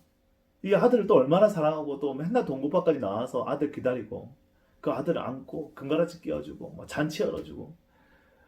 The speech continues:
그런데 이 작은 아들, 탕자 잃어버린 아들은 얼마나 마음이 불안했겠어요. 불편하고. 그래서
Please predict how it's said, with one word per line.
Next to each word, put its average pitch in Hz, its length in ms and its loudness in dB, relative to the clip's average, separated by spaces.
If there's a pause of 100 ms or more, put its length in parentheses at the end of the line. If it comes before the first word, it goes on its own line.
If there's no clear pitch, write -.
(380)
그런데 233 520 8 (960)
이 226 240 -4 (560)
작은 160 300 2
아들, 190 480 4 (140)
탕자 196 360 4
잃어버린 220 480 8
아들은 147 520 2 (180)
얼마나 190 440 10
마음이 135 300 2
불안했겠어요. 131 680 -2
불편하고. 170 640 2 (800)
그래서 226 500 8